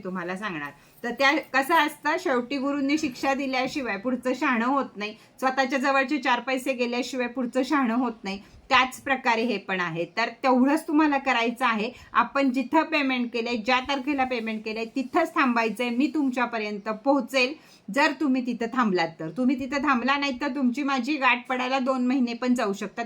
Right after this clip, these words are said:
कारण तुम्ही रोज हाय करून नंबरवरती घेत बसणार आणि मी मात्र माझं जे सव्वीस तारखेचं काम चालू असेल तेच काम करत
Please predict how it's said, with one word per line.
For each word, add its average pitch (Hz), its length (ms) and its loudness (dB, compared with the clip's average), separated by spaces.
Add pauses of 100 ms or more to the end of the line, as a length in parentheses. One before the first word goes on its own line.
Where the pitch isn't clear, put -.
कारण 240 180 0
तुम्ही 262 220 -2
रोज 269 220 2
हाय 247 180 2
करून 247 260 -4
नंबरवरती 247 520 -2
घेत 233 200 -2
बसणार 220 360 -6 (280)
आणि 226 160 2
मी 262 200 6
मात्र 277 340 2
माझं 247 360 2
जे 277 160 0
सव्वीस 247 380 0
तारखेचं 226 400 -2
काम 226 260 0
चालू 226 280 0
असेल 226 420 -2
तेच 311 220 -2
काम 226 220 2
करत 214 240 -4